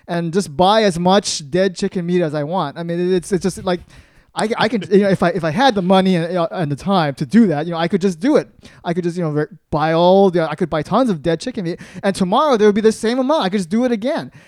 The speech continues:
And I was like, "Where does all this dead chicken meat come from?" I mean, I, I've asked people that I know in food service about this, and the answer is always like, "I don't know," or, or like, "Shut up, Brian, you're wasting my <laughs> time." Like that, I never get a straight answer.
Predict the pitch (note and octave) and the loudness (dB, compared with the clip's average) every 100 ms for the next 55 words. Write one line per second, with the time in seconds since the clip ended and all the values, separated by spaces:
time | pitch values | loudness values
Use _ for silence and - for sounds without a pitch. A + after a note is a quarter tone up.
0 | _ - G3+ G#3+ G#3 F#3 D4+ F#4+ G4 G4 | _ -8 -4 -2 0 4 4 6 4 4
1 | F4+ C#4+ D4+ D4 B3 _ G#3+ A#3+ - C4 | 4 6 6 4 -2 _ 0 0 -2 -4
2 | A#3+ A3+ A3+ A#3+ C4 A3+ E3+ F3 F3+ E3 | 0 0 0 -2 -2 -2 -4 -2 -6 -8
3 | _ - _ _ _ _ _ _ G3+ G#3+ | _ -20 _ _ _ _ _ _ -2 4
4 | G#3+ A#3+ C#4+ E4 - C4 A3+ G#3+ F3+ F3 | 4 4 0 0 0 0 2 2 2 0
5 | F3 A3+ E3+ - C4+ - F3+ D#3+ C3 F#3 | 0 0 -2 0 -2 0 -4 -4 -2 -2
6 | A3+ C#3+ C#3 - F3+ D#3+ F3 G3 B3 G#3+ | -2 -4 -10 -8 -6 -4 -2 -2 0 0
7 | F3 G3+ F3 C#3+ B2+ - F#3+ B3 G3+ E3+ | 2 4 4 2 -6 -14 -6 -2 0 4
8 | F3 F3 E3 E3 F3 D#3+ D3+ E3+ - G3+ | 6 6 6 4 2 0 -2 -8 -10 -4
9 | G3+ C#3+ D3 C#3+ D#3 D3+ F3+ - D#3 A3 | -4 -2 -4 -2 0 4 2 2 2 4
10 | F3 - G3+ A#3 A3 A3 D#3 G#3 B3 C#4 | 4 2 2 4 4 2 -2 4 6 6
11 | D#4+ D4 C4 B3 A3+ F3 D#3+ - D#3+ E3+ | 4 2 2 6 6 6 -2 -4 -4 -4